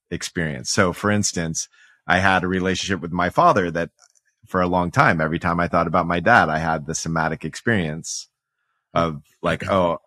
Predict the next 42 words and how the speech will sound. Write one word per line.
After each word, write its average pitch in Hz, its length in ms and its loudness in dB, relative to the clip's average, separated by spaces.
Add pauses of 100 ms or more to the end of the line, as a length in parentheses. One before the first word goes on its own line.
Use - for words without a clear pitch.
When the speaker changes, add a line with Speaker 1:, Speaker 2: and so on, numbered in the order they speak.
Speaker 1:
I'm 87 140 0
not 87 160 2
getting 87 240 -6
enough 82 260 -2
of 78 120 -6
his 78 180 -6
love 90 380 0
somatically," 85 1080 -4 (260)
right? 87 260 -2 (580)
And 85 360 -4
I 85 80 -2
stopped 95 280 2
living 95 220 0
with 87 120 -2
my 82 160 0
dad 92 360 4
and 82 140 -2
that 87 140 0
got 85 140 0
replaced 87 360 -4
with 98 140 -4
money. 78 440 0 (140)
"Oh, 151 260 -2 (100)
I'm 95 200 -2
not 92 180 0
getting 95 220 -4
enough 104 200 2
Speaker 2:
Mm. 98 40 -4
Speaker 1:
money." 123 260 2
And 80 100 -2
the 82 60 -2
same 90 260 -2
ex-, 87 140 -4
Speaker 2:
<laughs> - 80 -6
Speaker 1:
somatic 95 400 0
experience 98 500 0
occurred. 76 380 -4
So 98 140 2
there's 92 220 2
this, 90 280 -4 (380)
Speaker 2:
Yeah. 82 140 -10 (380)
Speaker 1:
um, 82 500 0